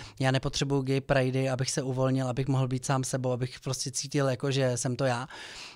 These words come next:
Já prostě jsem, kdo jsem a vlastně já jsem s tím jako nikdy neměl ani ve s-, ve svým podstatě žádný problém, protože já už jako, já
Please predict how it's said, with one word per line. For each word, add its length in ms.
Já 360
prostě 440
jsem, 460
kdo 160
jsem 540
a 360
vlastně 420
já 140
jsem 160
s 100
tím 80
jako 180
nikdy 260
neměl 320
ani 200
ve 100
s-, 120
ve 160
svým 160
podstatě 320
žádný 280
problém, 420
protože 400
já 200
už 280
jako, 500
já 500